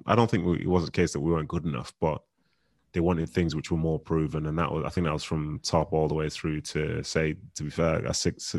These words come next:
section of the fan base as well. Like, we look at Phil Foden now, and he's in the team, but he's not in the team purely 'cause he came from the academy. He's in the team because he's one of the best players in England, and he just happens to have come from the academy.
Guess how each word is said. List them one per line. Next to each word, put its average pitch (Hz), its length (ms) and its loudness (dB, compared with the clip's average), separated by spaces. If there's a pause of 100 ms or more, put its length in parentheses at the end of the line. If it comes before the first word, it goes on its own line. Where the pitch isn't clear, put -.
section - 340 0
of 78 60 -2
the 73 80 -2
fan 85 240 0
base 80 240 0
as 71 100 -6
well. 80 300 -2
Like, 78 160 0
we 87 80 2
look 90 160 0
at - 80 -6
Phil 80 160 2
Foden 76 300 0
now, - 380 -2 (520)
and 82 80 0
he's 80 140 2
in 80 100 2
the 78 80 -2
team, 82 260 0
but 80 100 -4
he's 78 80 -2
not 87 140 2
in 82 80 -2
the 80 80 -4
team 80 280 -4
purely 78 260 -2
'cause 73 160 -6
he 76 60 -4
came 80 180 -2
from 80 140 -6
the 76 40 -4
academy. 82 340 -2
He's 80 120 -4
in 85 80 0
the 76 60 -4
team 80 240 0
because 76 240 -6
he's 76 100 -4
one 78 120 -4
of 78 80 -8
the 76 60 -6
best 76 240 -4
players 76 280 -2
in 76 80 -4
England, 80 320 -2 (500)
and 160 100 -6
he 151 60 -4
just - 140 -2
happens 165 280 0
to - 60 0
have 76 80 -2
come 82 160 0
from 78 140 -2
the 76 80 0
academy. 85 480 2